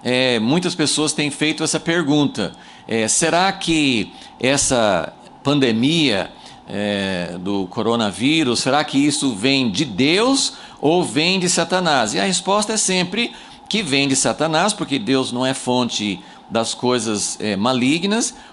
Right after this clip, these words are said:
mas Deus usa, Deus sempre usa na nossa vida. Ele pode nos libertar, muitas vezes ele liberta, mas ele usa a fornalha da aflição,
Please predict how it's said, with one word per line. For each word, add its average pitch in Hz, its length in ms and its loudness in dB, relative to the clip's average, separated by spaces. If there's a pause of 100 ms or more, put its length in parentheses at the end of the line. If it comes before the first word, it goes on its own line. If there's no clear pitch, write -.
mas 175 840 0
Deus 226 640 0
usa, 190 500 2
Deus 147 280 0
sempre 226 720 0
usa 180 540 2
na 127 120 2
nossa 143 320 0
vida. 131 380 0 (340)
Ele 117 200 0
pode 196 540 0
nos 170 180 2
libertar, 135 600 0
muitas 165 640 0
vezes 123 320 0
ele 117 200 0
liberta, 113 720 0 (480)
mas 143 500 0
ele 147 540 0 (200)
usa 165 640 2
a 123 120 0
fornalha 127 640 0
da 127 160 0
aflição, 131 720 0